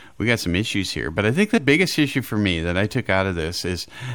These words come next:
you might just go, "Oh, I read the article or I heard it on the radio,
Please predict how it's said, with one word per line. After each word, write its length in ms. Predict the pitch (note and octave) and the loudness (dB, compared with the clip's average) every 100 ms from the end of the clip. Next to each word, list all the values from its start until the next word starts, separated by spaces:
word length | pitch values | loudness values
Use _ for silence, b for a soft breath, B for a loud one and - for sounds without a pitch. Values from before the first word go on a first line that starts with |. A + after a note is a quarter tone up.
| B | B
you 140 | - A2+ | 0 2
might 200 | B2 G#2+ | 2 0
just 200 | A2 - | -4 -2
go, 300 | G#2+ F#2+ F2 | 2 4 4
"Oh, 200 | D#3+ G#2 | 4 4
I 120 | F#2 | 2
read 240 | F#2+ D3+ | 2 4
the 120 | F#3+ D3+ | 4 4
article 360 | G#2+ G2 G2 | 4 2 2
or 260 | F2+ F#2+ F2 | 2 2 2
I 40 | |
heard 200 | F#2 C#3+ | 2 2
it 120 | D#3 | 2
on 140 | C3 C3+ | 2 2
the 60 | |
radio, 540 | C3 G2 F2+ F2 F2 | 2 2 2 2 0